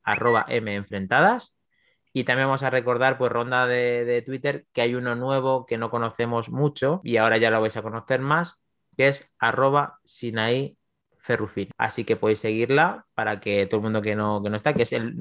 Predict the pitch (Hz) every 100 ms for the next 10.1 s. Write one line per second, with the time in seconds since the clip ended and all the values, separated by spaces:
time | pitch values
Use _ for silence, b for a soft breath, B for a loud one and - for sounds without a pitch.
0 | 123 120 110 110 107 113 113 113 110 110
1 | 110 110 113 110 110 110 107 101 117 113
2 | 110 107 104 131 139 110 117 113 107 107
3 | 110 110 107 101 107 104 - 120 110 -
4 | 104 104 - 104 101 110 113 107 101 107
5 | 110 107 101 104 113 185 226 180 170 156
6 | 147 147 143 151 139 139 143 139 131 139
7 | 135 - 135 - 120 127 123 117 110 120
8 | 117 117 113 117 185 131 123 160 170 156
9 | 185 202 139 127 131 127 117 117 139 -